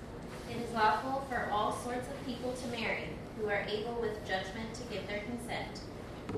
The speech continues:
Yet it is the duty of Christians to marry in the Lord, and therefore such as profess the true religion should not marry with infidels or idolaters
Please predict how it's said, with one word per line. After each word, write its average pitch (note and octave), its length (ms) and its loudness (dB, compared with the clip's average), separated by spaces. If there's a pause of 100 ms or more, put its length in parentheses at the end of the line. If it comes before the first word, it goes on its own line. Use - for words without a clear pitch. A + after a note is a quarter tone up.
Yet A#3 160 6
it A#3 180 2
is A3+ 60 0
the A3 140 0
duty B3+ 400 0
of A3 180 -2
Christians - 580 -2
to - 80 0
marry G3+ 320 2
in F#3 80 2
the F#3+ 320 2
Lord, F3+ 240 2 (380)
and G3 120 -2
therefore G#3 440 2
such G3 400 0
as F#3 180 6 (580)
profess A3+ 440 2
the F#3+ 200 -4
true B3 220 -2 (100)
religion G3 460 0 (680)
should G#3+ 160 -2
not A3 300 4
marry A3+ 300 2
with F#3+ 260 2
infidels A3 680 2 (340)
or G3+ 120 6
idolaters F#3 840 2